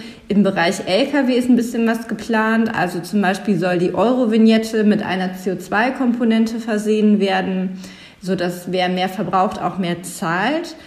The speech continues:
Auf der anderen Seite, also gerade beim, bei der Förderung der E-Autos wurde so ein Sektor total vernachlässigt, nämlich das Dienstwagenprivileg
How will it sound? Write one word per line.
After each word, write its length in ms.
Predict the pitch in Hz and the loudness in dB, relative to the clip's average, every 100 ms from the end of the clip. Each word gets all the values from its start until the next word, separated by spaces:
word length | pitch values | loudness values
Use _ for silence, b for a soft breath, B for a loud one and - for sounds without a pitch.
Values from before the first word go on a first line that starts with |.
| B B _ | B B _
Auf 180 | 208 208 | -4 -2
der 140 | - 123 | -4 0
anderen 340 | 247 294 277 | 2 2 2
Seite, 560 | 262 254 269 294 269 - | 2 0 -2 -4 -4 -2
also 220 | 202 196 | -4 -4
gerade 320 | 196 220 214 | -2 0 0
beim, 520 | 185 185 175 190 - - | -2 -2 -2 -6 -10 -6
bei 160 | 190 | -4
der 140 | 185 202 | -2 -6
Förderung 420 | - 226 233 214 | -2 -2 0 0
der 180 | 190 - | -2 -2
E-Autos 800 | 254 277 262 254 - 269 - 185 | -2 0 -2 -2 -4 -8 -6 -4
wurde 220 | 202 202 | -2 -2
so 220 | 180 202 | -4 -6
ein 420 | - 202 240 247 240 | -2 0 2 4 4
Sektor 360 | 220 - 220 | 2 -2 -6
total 360 | 214 175 226 196 | -6 -10 -6 -4
vernachlässigt, 880 | 220 185 208 247 247 233 - 226 220 | -4 -2 -2 -2 -6 -6 -4 -6 -4
nämlich 280 | 196 208 | -4 -4
das 200 | 196 185 | -6 -10
Dienstwagenprivileg 1400 | - 269 277 - 226 220 - - 208 214 202 220 226 220 | 0 2 2 -2 -2 -2 -4 -4 -2 -2 -2 0 0 -2